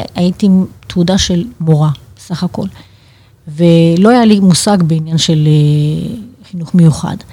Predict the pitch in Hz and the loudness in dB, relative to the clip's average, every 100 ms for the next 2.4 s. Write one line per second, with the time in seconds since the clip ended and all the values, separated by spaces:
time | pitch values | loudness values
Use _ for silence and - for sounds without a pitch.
0 | - - _ _ - 202 247 269 330 302 | -20 -20 _ _ -4 2 4 4 2 4
1 | 247 240 262 277 - 240 240 240 - - | 4 4 4 2 2 2 4 0 -2 0
2 | 208 208 196 180 | 4 4 4 2